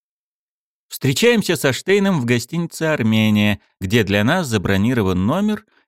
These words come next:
и идем в отдел выездов к Стригановой. Екатерина Алексеевна протягивает Штейну билеты и паспорт. «Леня, все хорошо. Летишь в Париж, ставишь визу в посольстве Венесуэлы, затем в Амстердам».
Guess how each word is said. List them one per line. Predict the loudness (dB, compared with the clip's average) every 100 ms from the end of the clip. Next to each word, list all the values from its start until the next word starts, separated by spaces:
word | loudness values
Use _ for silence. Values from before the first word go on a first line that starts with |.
| -4
и | 0
идем | 2 2 2
в | 2
отдел | 0 0 -2
выездов | -2 -4 -4 -6 -8 -10 _ _ _ _
к | -18
Стригановой. | -16 -6 -4 -2 0 0 -4 -8 -14 _ _ _ _ _ _ -6
Екатерина | -6 -2 0 2 0
Алексеевна | -2 -4 -2 0 2 0 -2
протягивает | -2 -4 -6 -4 -2 -2
Штейну | -4 -4 -2 0
билеты | -2 -4 -4 -6
и |
паспорт. | -6 -2 -2 -4 -8 -12 -14 _ _ _ _
«Леня, | 0 2 2
все | -2 -8
хорошо. | -6 -4 -4 -2 -2 -4 _ _ _
Летишь | -4 -2 -4
в | -6 -4
Париж, | 0 0 -2 -8
ставишь | -6 -2 0 -2 -4
визу | -2 -2 -4
в | -6
посольстве | -8 -6 -8 -8 -6 -4
Венесуэлы, | -2 -2 -4 -4 -4 -4 -6 _ _ -8
затем | -4 -2 -2 -2
в | -2
Амстердам». | -4 -4 -6 -4 -2 -2 -4